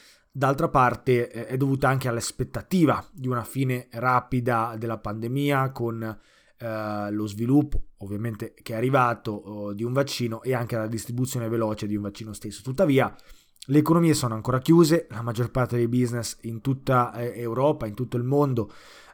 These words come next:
eh, son chiusi. Quindi, ecco, il mercato non sta riflettendo questa difficoltà che però esiste nell'economia reale. Quinto punto, c'è una speculazione crescente sulle opzioni.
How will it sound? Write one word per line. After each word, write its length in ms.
eh, 340
son 220
chiusi. 580
Quindi, 420
ecco, 240
il 60
mercato 460
non 220
sta 220
riflettendo 840
questa 540
difficoltà 840
che 140
però 240
esiste 600
nell'economia 560
reale. 400
Quinto 300
punto, 460
c'è 180
una 180
speculazione 840
crescente 1080
sulle 640
opzioni. 800